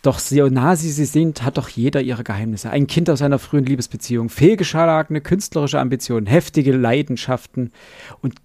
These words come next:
kleinliche Eifersüchte. Die Monate vergehen und eine, eine jede von ihnen folgt ihrer eigenen Vision von Freiheit. Doch sie ahnen sich, n-,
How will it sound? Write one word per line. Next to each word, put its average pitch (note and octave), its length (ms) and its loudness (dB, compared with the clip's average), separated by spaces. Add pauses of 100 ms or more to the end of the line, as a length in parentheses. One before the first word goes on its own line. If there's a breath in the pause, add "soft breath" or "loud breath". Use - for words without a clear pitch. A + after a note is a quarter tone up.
kleinliche B2 880 0
Eifersüchte. G#2 760 -10 (400 soft breath)
Die A2 60 -6
Monate B2 340 0
vergehen A#2+ 380 -4
und A2 120 -8
eine, G#2 280 -10 (280)
eine G#2+ 140 -6
jede A#2+ 300 -2
von - 180 -6
ihnen A#2 240 -6
folgt A#2 360 -8
ihrer G#2 240 -12
eigenen A2+ 340 -4
Vision G2 340 -8
von - 160 -14
Freiheit. F#2+ 560 -12 (400 soft breath)
Doch E2 140 -4
sie - 200 -8
ahnen G#2+ 380 -2
sich, G2 280 -12
n-, A2+ 60 -6